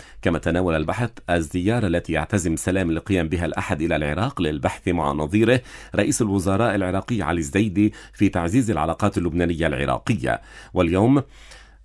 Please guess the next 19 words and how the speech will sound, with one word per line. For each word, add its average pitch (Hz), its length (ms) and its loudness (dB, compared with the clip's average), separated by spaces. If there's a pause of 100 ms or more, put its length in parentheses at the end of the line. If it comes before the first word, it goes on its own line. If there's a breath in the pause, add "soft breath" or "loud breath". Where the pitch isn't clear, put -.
اطلع 82 540 2
رئيس 87 260 -2
الجمهورية 92 500 0
من 90 120 2
وزير 87 240 0
الدفاع 90 340 -2
ميشيل 85 320 -2
منسى 90 280 -2
على 85 220 -2
إجراءات 90 400 -4
تعزيز 85 360 -4
انتشار 104 440 -2
الجيش 98 380 -2
في 85 140 -2
عدد 87 600 0
من 107 200 4
البلدات 82 720 -2
والقرى 80 480 -2
الجنوبية. 69 800 -4